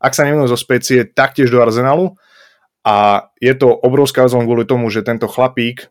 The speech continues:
ešte len dvadsaťdva ročný, ak sa nemýlim, obranca, nastupoval vo Fortuna Lige ako za Podbrezovú, tak aj za Žilinu. No a bude nastupovať na anglických trávnikoch, za mňa obrovská vec a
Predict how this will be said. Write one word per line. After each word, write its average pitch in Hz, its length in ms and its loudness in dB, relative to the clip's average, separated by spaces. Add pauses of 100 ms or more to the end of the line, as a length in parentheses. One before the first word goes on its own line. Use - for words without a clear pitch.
(120)
ešte - 400 -8
len 110 160 -4
dvadsaťdva 117 400 0
ročný, 110 320 -4
ak 101 80 -8
sa 113 80 -6
nemýlim, 107 400 -4
obranca, 107 480 -2
nastupoval 113 640 0
vo 110 160 -8
Fortuna 131 480 -2
Lige 113 160 -2
ako 131 320 0
za 120 160 2
Podbrezovú, 123 720 0
tak 120 160 0
aj 117 80 2
za 110 80 0
Žilinu. 127 480 -2 (640)
No 117 80 0
a 107 320 2 (160)
bude 117 240 0
nastupovať 113 480 0
na 110 160 0
anglických 120 280 -6
trávnikoch, 117 520 0
za 117 80 2
mňa 110 320 -4
obrovská 147 560 2
vec 139 400 0
a 104 400 0